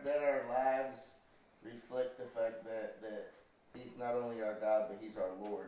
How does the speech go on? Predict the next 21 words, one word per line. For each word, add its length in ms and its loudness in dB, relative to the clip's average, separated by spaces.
So 200 -6
that 160 0
our 140 2
lives 340 4
line 320 2
up 280 0
with, 180 -8
you 140 -8
know, 80 -8
his 260 -10
commands 480 -2
and 160 -10
his 80 -10
statuses 640 -4
and 140 -10
the 160 -10
things 300 -8
that, 240 -2
that, 260 -4
that, 380 -8
that 180 -4